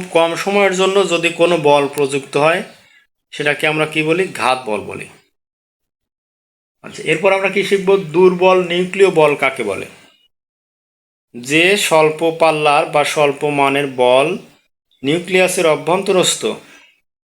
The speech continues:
মৌলিক কণাগুলোর মধ্যে ক্রিয়া করে তাকে দুর্বল বা নিউক্লিয় বল বলে, দুর্বল নিউক্লিয় বল বলে।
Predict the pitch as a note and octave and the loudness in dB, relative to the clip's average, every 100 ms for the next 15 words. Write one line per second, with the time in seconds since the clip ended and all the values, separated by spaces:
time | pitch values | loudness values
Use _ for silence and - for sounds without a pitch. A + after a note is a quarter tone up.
0 | _ C#3+ D#3+ D#3+ E3+ E3+ D#3 F3 F3 F3+ | _ 0 2 2 0 0 0 0 0 0
1 | D#3+ D#3+ D#3 E3+ - D3 C#3+ C#3+ D3 D3 | 0 -4 -2 -6 -2 0 0 0 -2 -2
2 | C#3 D3 C3 D3 D3 D3 D#3 D#3 C#3+ C#3 | -2 -4 -4 -6 -2 2 2 2 0 0
3 | D#3 D#3 C3 G#2+ G2 G2 G#2+ G#2+ C#3 C#3+ | -2 -2 0 0 -6 -8 -12 -4 -2 0
4 | E3+ E3 C#3 C3+ B2 G#2 F#2+ G2+ | 0 0 -4 -2 -2 -2 -6 -8